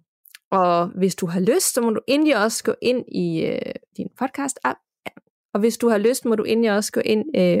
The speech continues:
og give Gåsehud fem stjerner, eventuelt en anmeldelse i din podcast-app på telefonen.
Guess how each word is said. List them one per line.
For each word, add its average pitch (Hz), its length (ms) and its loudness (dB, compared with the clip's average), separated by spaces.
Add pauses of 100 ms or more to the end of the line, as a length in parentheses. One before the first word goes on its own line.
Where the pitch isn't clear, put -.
og 190 60 -2
give 240 320 0
Gåsehud 214 380 2
fem - 200 -2
stjerner, 202 500 0
eventuelt 208 320 0
en - 80 -4
anmeldelse 208 520 2 (480)
i 214 60 0
din 196 280 4
podcast-app 220 720 -2
på 208 140 2
telefonen. 294 580 0